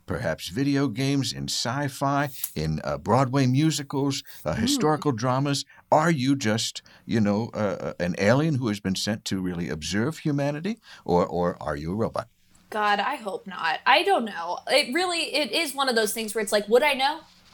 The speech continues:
Speaker 2: Would I know? It, I don't think so. I really hope not, is, is
Speaker 1: That's
Speaker 2: my
Speaker 1: a great,
Speaker 2: answer.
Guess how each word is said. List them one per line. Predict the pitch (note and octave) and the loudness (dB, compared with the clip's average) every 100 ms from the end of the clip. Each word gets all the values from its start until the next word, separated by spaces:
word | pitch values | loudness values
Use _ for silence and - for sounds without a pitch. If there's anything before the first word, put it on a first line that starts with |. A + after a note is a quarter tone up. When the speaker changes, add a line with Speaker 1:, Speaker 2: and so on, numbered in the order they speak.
| - - | -12 2
Speaker 2:
Would | D#4+ | 10
I | G#4 F4+ | 10 10
know? | C#4+ D#4+ E4 | 8 6 6
It, | E4 - A#3 | 2 4 8
I | D4+ | 8
don't | F#4+ E4 | 8 2
think | A#3+ G#3+ | 2 2
so. | F#3+ E3+ | 0 2
I | A3 | 2
really | E4 F4+ | 4 4
hope | A3 G#3 | 2 0
not, | F3 E3+ - _ | -4 -4 -6 _
is, | - A3 A3 - | 0 0 2 4
is | A#3+ | 6
Speaker 1:
That's | G#3 | 6
Speaker 2:
my | G#3 | 2
Speaker 1:
a | D#3 | 2
great, | D#3 D#3+ | 0 0
Speaker 2:
answer. | A#2+ | 0